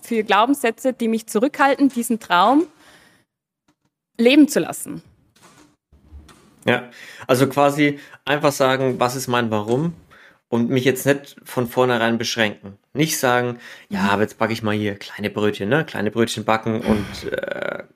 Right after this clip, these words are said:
Speaker 2: eins nach dem anderen, sondern wirklich zu sagen, was ist das große Ziel, das große Endziel vielleicht, ja? Was ist, was wär, wenn ich mal richtig wild gehe und mal richtig einfach alles aufschreibe, was ich mir nur erträumen kann?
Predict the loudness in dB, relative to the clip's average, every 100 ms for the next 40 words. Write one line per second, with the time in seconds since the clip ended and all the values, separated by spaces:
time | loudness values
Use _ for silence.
0 | -6 -4 -2 2 2 0 -2 -4 -2 -4
1 | 0 0 0 -4 -6 -4 -2 -2 -4 -4
2 | -8 -6 0 2 2 -2 -8 -4 -4 -6
3 | -4 2 4 4 2 2 -2 -2 -2 -2
4 | -4 -6 -8 -2 -2 -2 -8 -20 -12 -4
5 | 0 0 -2 -4 -6 -4 -4 0 4 4
6 | 0 -6 -6 -2 0 0 0 0 -2 -8
7 | -20 -2 -2 0 -2 4 4 4 0 2
8 | 2 2 -2 -6 -4 -4 -4 -10 -16 -8
9 | -8 -2 -2 -2 -10 -12 -2 2 2 2
10 | 0 0 0 0 0 -4 -6 -6 -2 -2
11 | -2 -4 -4 0 2 2 -2 -8